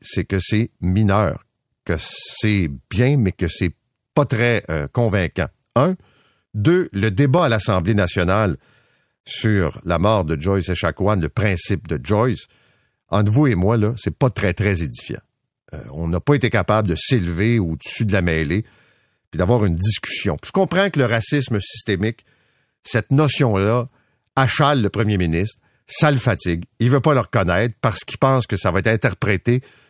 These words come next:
comme étant un aveu que les Québécois sont racistes. Il reconnaît qu'il y a des gens racistes, il reconnaît qu'il y a des pratiques qui peuvent être racistes. Mais quand vous regardez, par exemple, le pourcentage de gens dans le réseau de la santé qui ont suivi une formation, euh,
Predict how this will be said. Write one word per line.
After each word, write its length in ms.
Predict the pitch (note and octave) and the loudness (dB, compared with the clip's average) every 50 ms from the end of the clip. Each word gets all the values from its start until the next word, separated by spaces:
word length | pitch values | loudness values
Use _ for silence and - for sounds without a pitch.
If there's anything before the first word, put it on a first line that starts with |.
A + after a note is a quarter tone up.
| _ _ _ - | _ _ _ -4
comme 160 | - G#2 G2+ | -2 0 0
étant 340 | G2 F#2 - B2+ B2+ C3+ C3 - _ _ _ _ _ | 0 0 2 2 2 2 0 -2 _ _ _ _ _
un 260 | - A2 G#2+ G#2+ A2 B2+ | -2 0 2 4 4 4
aveu 460 | C#3 C3 B2 G#2 G2+ G#2+ G#2+ A#2 A#2+ | 4 4 2 2 0 0 0 0 -2
que 120 | - - G2+ | -2 -2 0
les 180 | E2+ F#2 F2 | 0 0 0
Québécois 540 | - - D#3 B2 A#2 A2+ - - A2 A#2 A#2 | 0 0 2 2 2 0 0 0 0 0 0
sont 160 | - A#2 F#2+ | 0 -2 -2
racistes. 560 | D#2+ D2 D#2+ - - - G2 G#2+ A2+ - - _ _ _ _ _ _ _ _ _ _ _ _ - | -2 -2 -4 -4 -2 -2 -2 -2 -2 -4 -8 _ _ _ _ _ _ _ _ _ _ _ _ -4
Il 160 | - A2 A2+ | 0 0 2
reconnaît 560 | A2 A#2+ D3+ C#3 - C#3+ C3 A2+ B2 B2+ C3 G#2+ | 2 2 2 4 4 4 4 4 4 2 2 0
qu'il 80 | - | 0
y 20 | F#2+ | 0
a 20 | |
des 140 | E2 F2 E2+ | 0 0 2
gens 180 | E2 A#2+ C#3 | 2 2 2
racistes, 520 | C#3+ C#3 C3 A#2+ - - A#2+ B2+ B2 - - | 2 2 0 0 0 0 0 0 0 -2 -2
il 80 | F2+ | -2
reconnaît 340 | F2 F#2+ - G#2+ F#2+ G2+ G#2+ | 0 0 0 2 2 2 2
qu'il 120 | F#2+ - E2+ | 0 -2 -4
y 0 | |
a 20 | |
des 160 | D2 D#2+ D#2 | -2 -4 -4
pratiques 420 | - - A#2 A2+ - - C3+ A#2+ - | -2 -2 -2 0 0 -2 -4 -4 -4
qui 100 | - - | -8 -6
peuvent 200 | - G#2 F2 - | -4 -4 -2 0
être 260 | A2 G2+ - - F#2 | 0 -2 0 0 -2
racistes. 500 | F2 D#2+ E2 D#2 - - G#2 G2+ A#2+ - _ _ _ _ _ _ _ | -2 0 -2 -2 -2 -2 -4 -4 -4 -6 _ _ _ _ _ _ _
Mais 100 | - E2+ | -8 -4
quand 160 | E2 - D#3 F3 | 0 2 2 4
vous 120 | D#3 D3 | 4 2
regardez, 460 | A#2+ G#2+ F2+ A#2 F#2 G#2 G2+ C3 C#3+ | 2 2 0 0 0 2 2 2 2
par 100 | - A2 | 2 2
exemple, 260 | G2 F#2+ G2 A#2+ B2+ | 2 2 2 2 2
le 80 | A2 - | 0 0
pourcentage 640 | - - B2+ A2+ - - A2 G2 F2+ - G#2+ A#2+ A#2+ | -2 -2 -4 -4 0 0 0 0 2 0 0 0 0
de 120 | F#2 F2+ E2+ | 0 0 0
gens 180 | D#2+ A2 A#2+ | 0 0 0
dans 100 | A2 F#2+ | 0 0
le 60 | F2+ | 0
réseau 180 | E2+ F2+ F#2 A#2 | 0 0 0 0
de 40 | G#2+ | 0
la 80 | G2 F2+ | 0 0
santé 320 | E2+ - E2 D#2+ - A2+ | 0 -2 -2 -2 -2 -4
qui 80 | G2 - | -4 -4
ont 80 | F2+ | -4
suivi 240 | D#2 - G2 F2 G#2 | -4 -4 -2 0 0
une 100 | A2+ G2 | 0 0
formation, 640 | - - C#3 A2+ A2+ G#2 F2+ E2+ - - A2+ B2 - _ _ _ _ _ _ _ _ _ _ _ _ _ - - | 0 0 2 2 2 2 2 0 0 -2 -2 -2 -4 _ _ _ _ _ _ _ _ _ _ _ _ _ -4 -2
euh, 540 | E2+ E2+ D#2+ D#2 D2+ D2 C#2 B1 A1+ A1+ | 0 0 0 0 0 -2 -4 -8 -10 -14